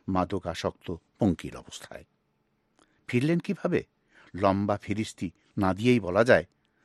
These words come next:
সম্ভব হয়েছে তার মনের জোরে। মাদকাসক্তি তার শুরু হয়েছিল যখন, বয়স তখন তার নিতান্তই কিশোর স্তরে। চতুর্দশী রেনে হাইন্স,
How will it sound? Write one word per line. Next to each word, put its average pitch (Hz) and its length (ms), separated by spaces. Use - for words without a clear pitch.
সম্ভব 113 380
হয়েছে 139 400
তার 120 140
মনের 147 300
জোরে। - 280
মাদকাসক্তি 180 720
তার 190 140
শুরু 196 280
হয়েছিল 185 340
যখন, 190 300
বয়স 135 300
তখন 151 260
তার 143 200
নিতান্তই 175 540
কিশোর - 400
স্তরে। - 360
চতুর্দশী 131 760
রেনে 117 320
হাইন্স, 110 460